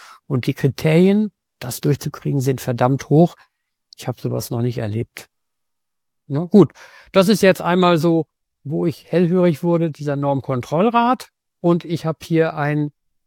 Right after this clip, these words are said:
Rad erfunden, das gehe ich mal so durch. Das nenne ich den Regelkreislauf Antragserfindungsrecht, weil wir kriegen ja immer zu hören, wir wären nicht fähig dazu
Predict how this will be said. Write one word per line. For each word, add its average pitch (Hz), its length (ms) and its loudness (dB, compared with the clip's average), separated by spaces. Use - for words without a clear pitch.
Rad - 180 0
erfunden, 196 520 0
das - 180 -10
gehe 180 120 -2
ich - 120 -6
mal 156 160 -4
so 139 120 0
durch. 226 420 2
Das - 180 -4
nenne 165 180 2
ich 156 140 0
den 151 160 0
Regelkreislauf 170 960 2
Antragserfindungsrecht, 165 1600 0
weil 160 240 -2
wir 156 160 0
kriegen 190 340 2
ja 175 200 6
immer 170 500 2
zu 156 180 -4
hören, 165 340 2
wir 160 280 0
wären 156 440 0
nicht 160 320 -4
fähig 208 480 4
dazu 190 600 0